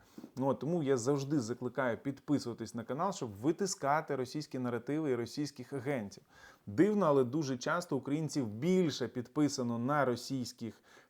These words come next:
кремлівських, е, агентів тут, ніж на своїх українських політологів,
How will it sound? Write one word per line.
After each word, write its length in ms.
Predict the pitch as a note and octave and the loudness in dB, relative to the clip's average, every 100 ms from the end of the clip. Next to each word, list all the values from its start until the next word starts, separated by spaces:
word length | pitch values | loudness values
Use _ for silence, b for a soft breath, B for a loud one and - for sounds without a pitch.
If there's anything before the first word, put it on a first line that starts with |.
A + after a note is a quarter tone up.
| _ | _
кремлівських, 1000 | D3+ D#3+ D#3 D3+ E3 B2+ - C3+ G2 - B B B | 2 4 2 2 0 -2 -4 -4 -4 -6 B B B
е, 100 | A2+ A#2 A#2 A#2 A#2 | -8 -2 0 0 0
агентів 560 | B2 A#2 D3+ C3 C3 A2+ | -2 0 -2 -2 -4 -6
тут, 280 | - G#3+ - | -4 -4 -2
ніж 240 | D3 C3 | -2 -2
на 200 | C#3 C3+ | -2 -4
своїх 600 | - B2+ A#2+ G#2+ D#3 - | -6 -4 -2 -2 -4 -6
українських 540 | A2 A2 C#3 C#3 A2+ | -8 -6 -4 -6 -10
політологів, 840 | - B2+ D3+ B2 C3+ C3 B2 B2 | -6 -2 -2 0 2 2 0 -2